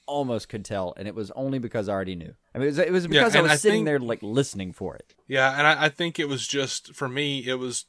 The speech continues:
Speaker 2: it was, I've seen so, I've seen all, every Sherlock except for, like, the Victorian era one that I need to come back and
Speaker 1: Mm-hmm.
Speaker 2: watch. And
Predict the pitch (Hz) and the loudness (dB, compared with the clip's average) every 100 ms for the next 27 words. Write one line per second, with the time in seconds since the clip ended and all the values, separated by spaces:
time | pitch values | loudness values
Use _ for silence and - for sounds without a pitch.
0 | _ 127 131 120 131 135 - 156 135 - | _ -8 -6 -6 -6 -6 -4 -6 -6 -4
1 | 156 139 131 - 160 123 139 - 143 131 | -4 -4 -6 -8 -2 4 4 2 -4 -4
2 | - 123 113 107 107 110 - 127 - 120 | -2 0 0 -2 -4 -10 -4 -4 -2 -2
3 | 117 107 113 113 117 113 117 - 127 120 | -2 -6 -12 -4 -2 -2 -6 -6 -4 -2
4 | 117 107 107 107 104 104 107 107 104 107 | -2 -2 -2 -2 -6 -8 -6 -6 -6 -8
5 | 104 - 107 104 117 120 120 - - - | -10 -10 -10 -8 -4 -4 -6 -10 -20 -20
6 | - - - - 127 127 127 123 120 | -20 -20 -20 -6 6 6 6 2 -10